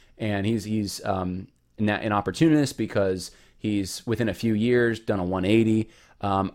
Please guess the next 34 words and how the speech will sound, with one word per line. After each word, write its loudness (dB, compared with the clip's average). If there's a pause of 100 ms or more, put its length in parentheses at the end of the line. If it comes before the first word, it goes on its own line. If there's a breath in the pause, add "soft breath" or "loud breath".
I 4
responded 0
to 2
both 2
of -2
those, -2
or 2
at 0
least 0
I 2
tried 2
to -2
give, -2 (100)
give -2
some -4
guidance -2 (420 soft breath)
on -4
what 4
I 4
think -2
is -2
going -2
on 0
there, -4
uh, -2
in 0
the -2
previous 4
podcast. -4
And -2
I 2
didn't 2
label 0
it, -6